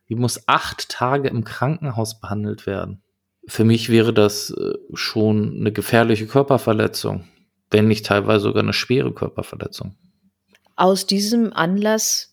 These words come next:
Speaker 2: nur weil angeblich der Reis kalt war? Das ist ja, ähm,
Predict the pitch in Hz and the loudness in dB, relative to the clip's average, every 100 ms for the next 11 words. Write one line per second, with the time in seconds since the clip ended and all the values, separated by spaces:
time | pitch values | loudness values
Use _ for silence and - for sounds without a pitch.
0 | - 180 190 214 262 214 165 135 202 254 | -6 -2 0 0 0 0 0 2 4 6
1 | 269 269 - _ 156 214 220 240 233 233 | 6 2 -2 _ 0 2 2 0 0 -2
2 | - 156 139 123 208 - - 277 320 320 | 0 -2 0 0 0 0 -2 0 2 0
3 | - 269 392 - _ _ _ _ - 185 | 0 0 0 -6 _ _ _ _ -12 -8
4 | - - 202 - 202 202 175 165 - 190 | -8 -6 -6 -2 2 4 6 4 4 2
5 | 185 180 170 180 | 0 -2 -8 -12